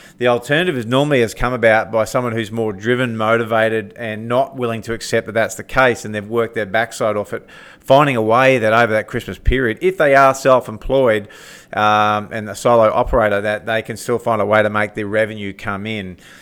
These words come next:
And on the flip side, the person that has says to me, says to me, "Oh, Christmas is just a terrible time." And I go, "Well, why is that?" And they, they explain, clients go away and all this kind of stuff, hard to get them back on board when they finish. I go, "Okay, well, what, what have you done about it?" So what,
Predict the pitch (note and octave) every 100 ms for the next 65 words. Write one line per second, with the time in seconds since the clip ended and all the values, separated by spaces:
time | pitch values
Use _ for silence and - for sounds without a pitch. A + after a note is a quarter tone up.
0 | - - G#2 G#2 A2 A2+ G#2+ - F#3 -
1 | C3+ A#2 A2+ G#2+ A2+ A2+ A#2+ B2 A#2+ A2+
2 | G#2 G#2 - A#2 A2 A2+ - - A#2+ A2
3 | A#2 G#2+ G#2+ A2 G2+ - A#2 A#2 G2 G2
4 | G#2 - A#2 A2 G2+ F#2+ B2 A#2+ A2 G2+
5 | G#2 G#2 G#2 G#2+ A#2 A2 A2+ G#2 G#2 G2+
6 | G#2 G2+ G2+ G2+ F2 G2+ G2 - A2 G#2+
7 | - G#2+ G#2+ - G#2+ G#2 G#2 G#2+ A2 G#2+
8 | G#2+ G#2 G#2 - G#2+ - - G2+ A2 G#2
9 | G#2 G#2 G2 G#2 G#2 G#2+ G2+ G#2 G#2 G2+
10 | G2+ G2 G#2 G#2+ - - - - - -
11 | A#2 B2 A#2 A#2 C3+ B2+ B2+ C3 C#3+ -
12 | - - B2 D3 C#3+ D3+ B2+ A2 A#2+ C3+
13 | A2+ G#2 F#2+ F2 - G#2 G#2 G#2+ A#2+ A2+